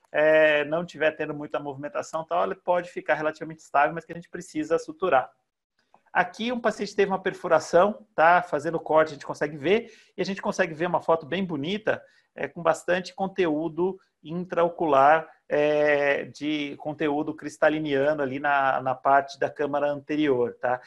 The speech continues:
Essa é uma foto, como eu falei, do grupo de residentes que faz foto, que faz bastante foto, Daniel Costa, que é o nosso atual preceptor.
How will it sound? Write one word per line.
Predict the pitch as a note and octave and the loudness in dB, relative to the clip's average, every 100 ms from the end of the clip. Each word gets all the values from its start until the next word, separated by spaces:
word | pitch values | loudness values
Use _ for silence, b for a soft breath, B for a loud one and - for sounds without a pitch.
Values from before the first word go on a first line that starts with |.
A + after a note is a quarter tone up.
| B B | B B
Essa | C#3+ F#3 | -2 0
é | |
uma | E3+ | 0
foto, | - D#3+ D#3 | 2 4 4
como | D#3 | 0
eu | D3 | -4
falei, | D3+ D#3+ | 0 0
do | D3 | -2
grupo | C3 D3+ | -8 -8
de | C3 | -6
residentes | C3+ A#2+ C#3+ D#3 - | -6 -4 -4 -4 -8
que | - | -2
faz | C3 B2+ | -2 -2
foto, | - C3 C#3+ C#3+ | 0 2 2 0
que | A#2+ | -10
faz | C#3 A#2 | -10 -8
bastante | A#2 C3 - | -12 -16 -6
foto, | C3+ C#3 C3 | -2 -2 -2
Daniel | B2 A#2+ A#2+ | -4 -4 -6
Costa, | - C#3 C#3 | -2 -2 -2
que | - | -10
é | |
o | |
nosso | C3+ C3 | -10 -10
atual | D3 C#3 C3+ | -6 0 0
preceptor. | C3+ C3 D3 - C3 A#2+ | 0 -8 -12 -10 -8 -8